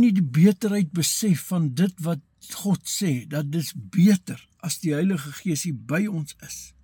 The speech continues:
in ons is, oor jou is. Nou, hy werk volgens reëls. Die wette van geloof volg hy na. Jy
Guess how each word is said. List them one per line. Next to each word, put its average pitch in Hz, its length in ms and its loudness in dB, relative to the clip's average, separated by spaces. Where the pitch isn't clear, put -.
in 269 240 8
ons 220 380 2
is, - 320 0
oor 214 220 4
jou 160 240 2
is. 101 160 -12
Nou, 190 220 4
hy 214 240 6
werk 240 480 0
volgens 202 500 0
reëls. 196 460 -2
Die 165 160 6
wette 196 320 2
van 208 240 0
geloof 208 540 2
volg 196 360 -2
hy 185 160 2
na. 190 220 4
Jy 170 160 4